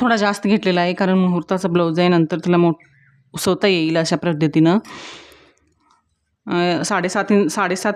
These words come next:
फिटिंगचं ब्लाऊज आहे हा. उंची चौदा घेतलेली आहे याचं. उंची चौदा आहे. हे शोल्डर, शोल्डरचा साईज, साईज, हे शोल्डरची उंची,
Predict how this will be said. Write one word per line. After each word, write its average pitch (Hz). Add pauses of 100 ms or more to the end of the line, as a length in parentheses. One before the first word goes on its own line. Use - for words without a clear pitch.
फिटिंगचं 190
ब्लाऊज 180
आहे 170
हा. 165 (580)
उंची 202
चौदा 202
घेतलेली 175
आहे 160
याचं. 156 (4000)
उंची 196
चौदा 185
आहे. 185 (1600)
हे 226
शोल्डर, 214 (1160)
शोल्डरचा 202
साईज, 180
साईज, 170
हे 190
शोल्डरची 185
उंची, 185